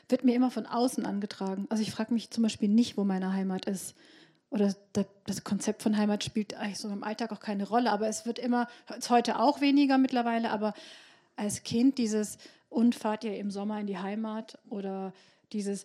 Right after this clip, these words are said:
das ist eigentlich immer eine Frage, die von außen kommt, zu der man irgendwie Stellung nehmen muss.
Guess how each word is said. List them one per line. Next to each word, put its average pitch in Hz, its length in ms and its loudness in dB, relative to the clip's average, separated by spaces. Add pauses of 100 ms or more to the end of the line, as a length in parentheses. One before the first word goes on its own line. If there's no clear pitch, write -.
(140)
das 214 120 0
ist 202 80 -4
eigentlich 240 200 2
immer 269 140 10
eine 269 140 12
Frage, 240 300 0
die 226 80 -2
von - 160 -10
außen 226 340 -6
kommt, 196 240 -8
zu 202 80 -8
der 196 100 -4
man 196 140 -4
irgendwie 196 200 -8
Stellung 196 360 -6
nehmen 185 200 -8
muss. 185 300 -10